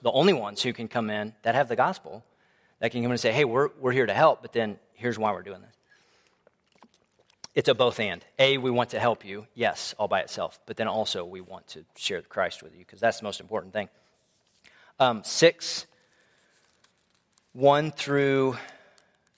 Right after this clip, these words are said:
two A has one of the most difficult, oh my gosh, I wish we had more time, has one of the most difficult passages in the whole letter. It says, "Let as,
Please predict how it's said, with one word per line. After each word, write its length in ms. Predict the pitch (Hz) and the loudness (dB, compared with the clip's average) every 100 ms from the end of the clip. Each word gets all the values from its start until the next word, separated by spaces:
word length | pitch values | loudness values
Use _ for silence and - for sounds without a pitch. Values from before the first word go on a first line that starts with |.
| _ _ _ | _ _ _
two 340 | - 156 147 143 | 0 2 2 4
A 360 | 131 135 139 139 | 6 6 4 2
has 260 | 135 123 | 0 0
one 120 | 123 | 0
of 40 | 123 | 0
the 80 | 117 | 0
most 260 | 113 104 | -2 -2
difficult, 640 | 123 120 117 - 107 - - | 0 0 -2 0 0 0 -6
oh 80 | 110 | -6
my 140 | 101 | -4
gosh, 320 | 101 98 92 | 0 0 0
I 40 | 98 | -4
wish 200 | 98 104 | -4 -4
we 80 | |
had 140 | 98 98 | -6 -6
more 100 | 95 | -8
time, 320 | - 98 92 - _ _ _ | -8 -8 -8 -12 _ _ _
has 140 | - 127 | 2 4
one 120 | 143 | 4
of 40 | |
the 60 | 131 | 2
most 220 | 123 104 | 0 2
difficult 420 | 131 131 - 131 | 2 2 2 2
passages 540 | - 123 117 131 120 110 | 4 0 0 -2 -4 -2
in 180 | 120 123 | 0 2
the 100 | 107 | 2
whole 200 | 117 107 | 2 4
letter. 340 | 110 117 120 _ _ _ _ _ _ _ _ - | 2 2 -2 _ _ _ _ _ _ _ _ -6
It 100 | 117 | -2
says, 500 | - 135 131 113 - | 6 6 6 2 -2
"Let 240 | 131 143 | 4 6
as, 120 | 147 | 6